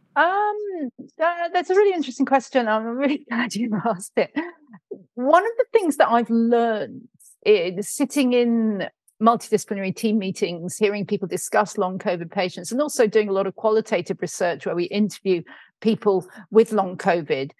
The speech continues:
is it's really quite unhelpful to go in down the route where some diseases are, quote, real and other diseases are, quote, functional. Um, certainly with,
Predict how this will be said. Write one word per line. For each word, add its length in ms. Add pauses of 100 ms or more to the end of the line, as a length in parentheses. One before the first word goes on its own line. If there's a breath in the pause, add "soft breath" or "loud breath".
(280 soft breath)
is 280
it's 280
really 640
quite 460
unhelpful 1200
to 280 (100)
go 580 (440 soft breath)
in 320 (640)
down 380
the 120
route 600
where 260
some 340
diseases 720
are, 400 (100)
quote, 300
real 540
and 240
other 300
diseases 720
are, 120
quote, 400 (240)
functional. 720 (420 loud breath)
Um, 520 (680 loud breath)
certainly 720
with, 500